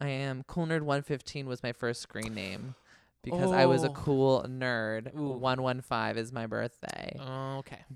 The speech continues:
Speaker 1: But <laughs> it's so embarrassing. But I mean, they, and no one did anything. Like, people were just wearing clothes and being like, "This is a private school girl. This is the, the queen bee." Like, I loved Lindsay as the principal. I thought she looked like a principal. She
Speaker 2: But I
Speaker 1: looked
Speaker 2: think,
Speaker 1: great.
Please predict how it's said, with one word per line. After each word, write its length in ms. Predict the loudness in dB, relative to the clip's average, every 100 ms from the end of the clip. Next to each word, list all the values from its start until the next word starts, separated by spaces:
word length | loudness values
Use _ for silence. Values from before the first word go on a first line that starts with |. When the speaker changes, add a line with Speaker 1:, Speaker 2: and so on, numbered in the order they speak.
| 8
Speaker 1:
But 600 | 10 12 10 2 -6 -12 -6
<laughs> 1400 | -4 -4 -8 -16 -20 -20 -20 -20 _ _ -20 _ _ -6 -6 -6 -10
it's 200 | -18 -8
so 160 | -4
embarrassing. 580 | -4 -4 -6 -8 -12 -14 -16 -20 -20 _ 8
But 440 | 10 10 4 -8 -12 -16 0 4
I 100 | 4
mean, 220 | 4 4
they, 180 | 4 6
and 240 | 4 8
no 120 | 8
one 220 | 8 6 2
did 160 | -2
anything. 380 | 0 0 -2 -2
Like, 140 | -4 -4
people 140 | -2
were 80 | 0
just 180 | 0 -2
wearing 200 | -2 0
clothes 300 | 4 4 2
and 80 |
being 120 | -2 0
like, 260 | -2 -2
"This 240 | 0 0 0
is 120 | -2
a 40 |
private 300 | 0 0 0
school 220 | -2 -2
girl. 340 | 0 2 2 0
This 300 | 0 0 0
is 600 | 0 2 2 0 -4 -12 -20 -20 -20 -20 -2
the, 220 | 2 4
the 240 | 4 2 0 -8 -12
queen 360 | -8 -4 -2 -2
bee." 380 | -4 -2 -2 0
Like, 320 | 0 0 -4 _ _ _ -16 -2
I 120 | 0
loved 340 | 6 6 6 0
Lindsay 240 | -2 -2
as 80 | -6
the 80 | -8
principal. 300 | -12 -8 -6
I 100 | -6
thought 160 | -8
she 140 | -12 -10
looked 220 | -10 -12
like 140 | -18
a 20 | -16
principal. 400 | -16 -14 -12 -6
She 80 | 2
Speaker 2:
But 80 |
I 40 | 4
Speaker 1:
looked 120 | 4
Speaker 2:
think, 140 | 0
Speaker 1:
great. 140 | -2